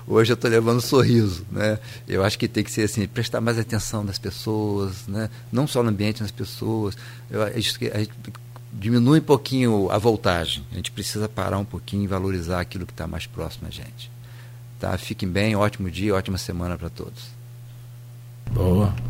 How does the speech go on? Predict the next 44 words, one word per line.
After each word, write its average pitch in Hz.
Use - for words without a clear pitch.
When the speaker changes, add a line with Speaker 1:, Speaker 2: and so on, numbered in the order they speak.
Speaker 2:
Dá, 127
não 117
precisa 110
nem 175
falar 190
mais 175
nada 117
no 107
programa. 90
Só 180
fechar -
e -
ir 147
pro 160
intervalo. 101
Aqui, -
oito 190
e -
quarenta 202
e 135
sete, 185
um 160
intervalo 151
rápido 135
e 123
a 113
gente 117
volta 123
com 113
comentários 120
ou 196
segue 131
o -
barco 127
adiante? 120
Semana 160
quente 175
aí 151
na 139
Câmara 113
Municipal, 104
pelo 104
menos 185
já 139